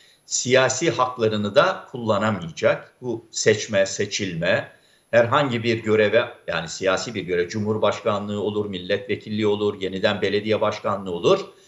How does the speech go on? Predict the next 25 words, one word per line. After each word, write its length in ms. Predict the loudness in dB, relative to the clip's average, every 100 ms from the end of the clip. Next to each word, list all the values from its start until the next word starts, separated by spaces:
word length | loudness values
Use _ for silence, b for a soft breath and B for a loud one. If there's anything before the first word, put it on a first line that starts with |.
| B -8
Bu 100 | 4
tarz, 360 | 6 6 2 -8
e, 180 | -2 0
adaylıkları 920 | 2 2 4 2 0 -4 -2 0 0 -2
söz 340 | -2 -4 -4
konusu 500 | -10 -10 -8 -8 -4
olamayacak. 1120 | 0 2 4 2 -2 -8 -10 -2 0 0 -4 -20 _ _ _ -10
Bütün 300 | -8 -4 -2
bu 140 | 0
haklarını 500 | 0 0 -2 -2 -4
kaybedecek. 840 | -2 2 2 2 -6 -8 -10 -12 _ b b b _
Bu, 480 | 8 8 8 0 -12 _ _ 0
e, 100 | 2
Yargıtay 760 | 2 0 2 2 0 2 2 2 -6 _ _ _ 0
tarafından 580 | 4 4 4 -4 -4 2
cezasının 640 | 2 4 2 2 -6 -8 -4
onanması 760 | -2 0 0 0 0 0 0
halinde. 680 | -2 2 2 0 -4 -10 -10 2
Ha, 140 | 2 4
bu 80 |
ne 160 | 2 2
kadar 320 | 2 0 -2
sürecek? 560 | -8 -16 -14 -14 -16 -20 b b b
Şimdi 180 | -14 0 4
olağan 480 | 8 8 6 -2